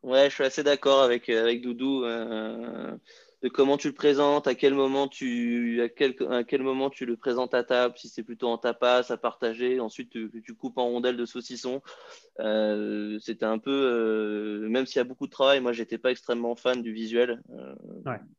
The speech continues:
Speaker 1: quand ça arrive à table, ça, euh, ça fait pas extrêmement envie. Euh, par contre, je pense que le, autant le, le, le chocolat blanc autour, euh, euh, peut peut-être très bien se mariner avec la rillette de maquereau, euh, chocolat blanc, là.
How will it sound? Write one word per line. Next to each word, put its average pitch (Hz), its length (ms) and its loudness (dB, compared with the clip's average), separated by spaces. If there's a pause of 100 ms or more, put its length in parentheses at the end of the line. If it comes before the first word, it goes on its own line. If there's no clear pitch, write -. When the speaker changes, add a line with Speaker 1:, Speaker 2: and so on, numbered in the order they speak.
(640)
Speaker 1:
quand 120 120 -6
ça 123 140 -2
arrive 127 180 2
à 120 80 2
table, 135 260 2
ça, 127 280 4
euh, 113 240 -2
ça 110 120 -10
fait 107 120 -12
pas 120 140 -6
extrêmement 117 420 -4
envie. 135 200 -4 (640)
Euh, 110 120 2
par 113 180 0
contre, 139 180 -2
je - 100 -16
pense 127 220 -2
que - 100 -6
le, 107 800 -2
autant 139 380 0
le, 110 460 0
le, 110 1200 -12 (100)
le 113 120 -6
chocolat 123 420 2
blanc 127 180 0
autour, 123 520 -4
euh, 113 300 -6 (640)
euh, 107 320 -4 (120)
peut 117 120 -6 (340)
peut-être 131 360 4 (180)
très 151 220 0
bien 143 160 2
se - 120 -14
mariner 135 360 2
avec 120 240 0
la 117 120 2
rillette 120 200 -2
de 120 80 -4
maquereau, 117 640 0
euh, 110 340 -6
chocolat 110 380 -2
blanc, 139 200 0
là. 135 240 -2